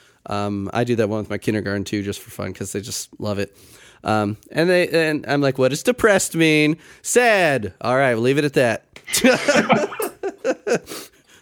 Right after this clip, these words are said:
We'll just leave it at that. Let's get some closing thoughts from people, and then we'll wrap this episode up. This was a fun party. It does go fast. I'm used to long, long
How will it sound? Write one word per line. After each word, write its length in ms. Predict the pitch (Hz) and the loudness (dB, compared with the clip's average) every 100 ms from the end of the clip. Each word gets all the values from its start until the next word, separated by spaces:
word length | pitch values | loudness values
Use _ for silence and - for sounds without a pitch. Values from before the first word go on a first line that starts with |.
| - _ - - 277 | -20 _ -20 -2 2
We'll 100 | 262 | 4
just 280 | 233 202 202 | 4 4 4
leave 240 | 208 202 | 4 4
it 100 | 196 | 2
at 160 | 196 - | 0 0
that. 440 | 180 156 131 - _ _ - | 2 2 0 -6 _ _ -2
Let's 300 | 160 226 - | 2 2 2
get 180 | 269 262 | 0 2
some 320 | 226 185 147 | 2 2 0
closing 540 | - 180 202 202 185 143 | -2 0 2 2 0 2
thoughts 360 | 160 190 - | 2 2 -2
from 200 | - 120 | -2 0
people, 340 | 120 117 123 120 | 2 0 2 0
and 120 | 131 | 0
then 120 | 139 | 0
we'll 160 | 131 143 | -2 0
wrap 240 | 139 139 | -2 -2
this 200 | 127 - | -4 -2
episode 640 | 135 - - 127 117 110 107 _ _ _ _ | -4 -4 -2 0 2 2 -2 _ _ _ _
up. 400 | 180 165 127 - - _ _ - | 2 4 2 -2 -10 _ _ -4
This 180 | 175 392 | 0 0
was 140 | - | 0
a 60 | 143 | 0
fun 240 | 180 156 | 0 2
party. 300 | 165 147 117 | 2 4 2
It 60 | 110 | 0
does 180 | 165 - | -2 0
go 200 | 147 131 | 0 0
fast. 560 | - - 120 113 - | -6 0 2 2 0
I'm 140 | 113 123 | -2 0
used 160 | 127 | 0
to 80 | 127 | 0
long, 480 | 110 113 120 120 117 _ _ _ - | 2 2 2 0 -2 _ _ _ -4
long 460 | 113 113 117 110 | -2 0 -2 -4